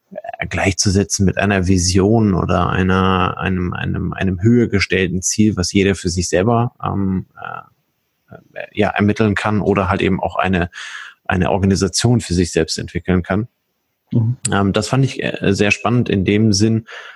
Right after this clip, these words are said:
Speaker 1: als dass wir, glaube ich, ein Stück weit,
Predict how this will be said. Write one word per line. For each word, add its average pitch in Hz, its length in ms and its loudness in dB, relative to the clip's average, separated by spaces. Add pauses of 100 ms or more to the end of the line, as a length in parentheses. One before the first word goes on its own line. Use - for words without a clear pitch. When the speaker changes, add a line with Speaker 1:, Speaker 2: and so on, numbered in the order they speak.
(140)
Speaker 1:
als - 260 -4
dass - 240 -2
wir, 101 240 4
glaube 101 380 2
ich, - 280 -6
ein 95 180 0
Stück - 400 -2
weit, 98 540 -2